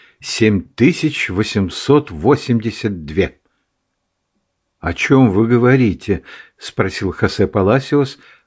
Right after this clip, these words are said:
«О звездах?», ответил Кареньо. Генерал открыл глаза в уверенности, что Кареньо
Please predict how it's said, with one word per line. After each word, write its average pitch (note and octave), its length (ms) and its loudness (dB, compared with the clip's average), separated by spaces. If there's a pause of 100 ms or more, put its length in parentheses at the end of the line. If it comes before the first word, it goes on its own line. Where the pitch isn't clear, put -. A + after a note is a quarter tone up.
«О A2 120 0
звездах?», E3 920 0 (960)
ответил G2+ 540 -2
Кареньо. D#2+ 640 -2 (1300)
Генерал D#3 680 4
открыл D#3 460 2
глаза B2 600 4
в A#2+ 100 0
уверенности, A#2 840 2
что - 220 -2
Кареньо A#2+ 640 2